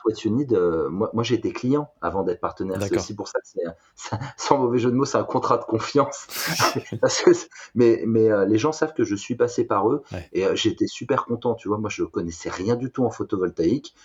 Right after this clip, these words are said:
Speaker 1: Je regarde sur Internet, vous pouvez acheter, euh, un kit, euh, à tel prix.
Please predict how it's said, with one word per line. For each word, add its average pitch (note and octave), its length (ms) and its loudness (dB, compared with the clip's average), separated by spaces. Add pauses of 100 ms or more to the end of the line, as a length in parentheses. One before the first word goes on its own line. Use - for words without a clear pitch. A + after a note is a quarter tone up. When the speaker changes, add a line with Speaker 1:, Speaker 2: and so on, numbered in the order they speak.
(160)
Speaker 1:
Je - 120 -8
regarde A2+ 280 0
sur G2+ 140 0
Internet, G2+ 420 0
vous F2+ 100 -14
pouvez G2+ 260 2
acheter, A2+ 380 2
euh, F2 480 0
un E2+ 300 -4
kit, - 340 -10
euh, F2+ 320 0
à D3 120 -2
tel C3+ 220 -2
prix. C#3 320 -4